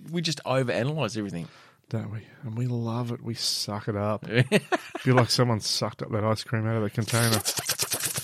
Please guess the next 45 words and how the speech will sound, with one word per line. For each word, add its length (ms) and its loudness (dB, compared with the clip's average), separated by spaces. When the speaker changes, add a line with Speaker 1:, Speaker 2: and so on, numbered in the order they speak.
Speaker 1:
And 80 0
the 60 2
next 240 2
thing 100 2
you 80 2
know, 160 2
people 260 -4
are 60 -2
doing 260 -2
podcasts 640 -2
over 340 0
it. 420 4
<laughs> 40 -14
Speaker 2:
So, 380 4
um, 300 2
Speaker 1:
The 100 0
irony's 380 10
not 160 6
lost, 60 4
Speaker 2:
Chandara, 280 12
Speaker 1:
roadies. 180 8
Speaker 2:
if 60 6
Speaker 1:
The 60 6
Speaker 2:
you're, 100 8
Speaker 1:
irony 400 12
is 140 4
lo-, 240 8
lost. 320 6
Speaker 2:
yeah, 60 2
if 100 2
you're 100 4
not, 160 2
or 140 2
if 120 -6
you, 180 -2
if 100 -12
you're 100 4
a 160 2
roadie 440 2
and 300 6
Speaker 1:
Mm. 40 6
Speaker 2:
you're 100 4
listening 360 2
to 60 -2
this, 400 -6